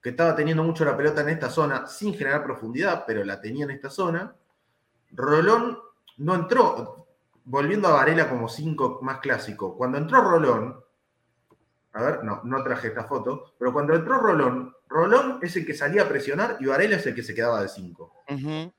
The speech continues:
Speaker 2: ujú.
Speaker 1: ¿Sí? No, no fue Rolón atrás o al costado de Varela.
Speaker 2: No,
Speaker 1: Rolón fue
Speaker 2: no.
Speaker 1: adelante de Varela.
Speaker 2: No, por eso te digo, eh, está cumpliendo cada vez más la posición del número cinco tradicional.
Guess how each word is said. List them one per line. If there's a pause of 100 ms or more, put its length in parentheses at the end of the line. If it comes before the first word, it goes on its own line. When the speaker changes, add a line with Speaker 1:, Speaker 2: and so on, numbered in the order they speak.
Speaker 2:
ujú.
Speaker 1:
¿Sí?
No,
no
fue
Rolón (440)
atrás
o
al
costado
de
Varela. (480)
Speaker 2:
No,
Speaker 1:
Rolón
fue
Speaker 2:
no.
Speaker 1:
adelante
de
Varela. (440)
Speaker 2:
No,
por
eso
te
digo,
eh,
está
cumpliendo
cada
vez
más
la
posición
del
número
cinco
tradicional.